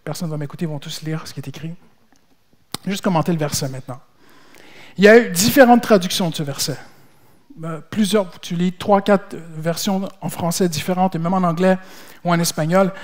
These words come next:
tu vas trouver différentes traductions. Mais quand on va voir mot pour mot dans le texte,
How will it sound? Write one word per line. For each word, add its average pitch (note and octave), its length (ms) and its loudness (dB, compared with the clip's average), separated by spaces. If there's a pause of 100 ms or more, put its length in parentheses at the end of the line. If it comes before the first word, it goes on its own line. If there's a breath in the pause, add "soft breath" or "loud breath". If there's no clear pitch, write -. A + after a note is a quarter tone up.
(280 loud breath)
tu - 80 -10
vas E3+ 80 0
trouver E3+ 240 -2
différentes F#3+ 380 0
traductions. C#3+ 460 -6 (1700 soft breath)
Mais E3+ 140 -2
quand C4+ 240 4
on G3+ 40 2
va F3 140 2
voir F#3+ 400 -2
mot A#3 580 4 (100)
pour F3 200 -4
mot F3 380 -2 (180)
dans D3 140 0
le D3+ 100 -4
texte, - 600 -4